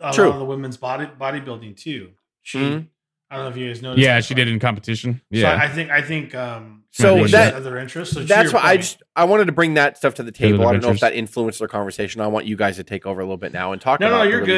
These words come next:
Speaker 2: releases and
Speaker 1: I,
Speaker 2: what
Speaker 1: I
Speaker 2: you
Speaker 1: think,
Speaker 2: think.
Speaker 1: um, I think there's a lot
Speaker 2: I
Speaker 1: of
Speaker 2: just,
Speaker 1: things going
Speaker 2: I
Speaker 1: on.
Speaker 2: wanted to bring in perspective to people who might be listening outside that instead of just being shocked on the surface, think about it for a minute.
Speaker 1: We'll, we'll think it
Speaker 2: W W E is a
Speaker 1: through.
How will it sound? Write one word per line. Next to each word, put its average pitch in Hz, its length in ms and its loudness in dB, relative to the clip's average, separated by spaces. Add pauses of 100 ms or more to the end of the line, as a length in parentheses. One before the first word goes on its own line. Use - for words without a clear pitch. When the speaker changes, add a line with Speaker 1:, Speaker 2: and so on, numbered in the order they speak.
Speaker 2:
releases 170 80 -8
and 170 100 -4
Speaker 1:
I, - 40 -4
Speaker 2:
what - 80 2
Speaker 1:
I - 40 -2
Speaker 2:
you 233 40 -4
Speaker 1:
think, 226 140 0
Speaker 2:
think. 180 140 4
Speaker 1:
um, 160 80 -6
I 160 100 -6
think 214 160 -8
there's 170 140 -4
a 160 40 -4
lot 170 100 4
Speaker 2:
I 208 40 8
Speaker 1:
of - 80 4
Speaker 2:
just, 202 140 0
Speaker 1:
things 139 120 -8
going 196 80 8
Speaker 2:
I - 40 8
Speaker 1:
on. 214 60 4
Speaker 2:
wanted 208 280 4
to 170 80 4
bring 165 260 2
in 170 100 -2
perspective 147 540 -2
to 110 80 -6
people 143 300 -6
who 131 80 -2
might 127 180 0
be 120 80 -8
listening 117 320 -6
outside 107 400 -2
that 107 240 -2
instead 143 320 -2
of 277 80 -2
just 196 160 -10
being 139 140 -2
shocked 123 440 0
on 110 80 -4
the 101 80 -8
surface, 120 400 -4
think 139 240 -8
about 139 200 2
it 117 100 -4
for 156 120 -4
a 151 40 -2
minute. 156 320 -2
Speaker 1:
We'll, 202 220 -14
we'll 196 100 4
think 196 140 0
it - 60 6
Speaker 2:
W 180 80 2
W 175 40 -2
E - 20 0
is 131 100 0
a 143 40 2
Speaker 1:
through. - 220 -10